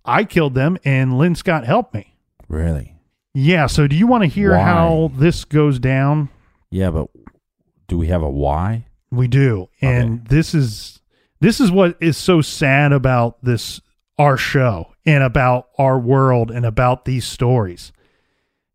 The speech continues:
Speaker 1: A lot of times it's very clear that these murders are just senseless, that there are people that are wiped off of this earth,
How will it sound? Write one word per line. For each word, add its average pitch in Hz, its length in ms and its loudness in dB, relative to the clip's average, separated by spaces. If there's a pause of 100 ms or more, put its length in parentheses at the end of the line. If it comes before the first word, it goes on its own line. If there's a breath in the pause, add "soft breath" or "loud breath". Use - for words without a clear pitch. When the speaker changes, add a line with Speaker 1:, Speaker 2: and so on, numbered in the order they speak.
(340)
Speaker 1:
A 151 100 2
lot 156 240 4
of 185 80 0
times 170 340 2
it's 147 200 -6
very 156 480 0
clear 147 560 0
that 123 240 0
these 131 260 -2
murders 131 420 2
are 123 80 0
just 120 300 -4
senseless, - 680 -10 (100)
that 139 180 0
there 147 240 4
are 135 260 0
people 170 520 0
that 135 320 0
are 123 400 0 (400 soft breath)
wiped 147 480 0
off 151 240 0
of 139 120 -2
this 135 220 0
earth, 120 380 -2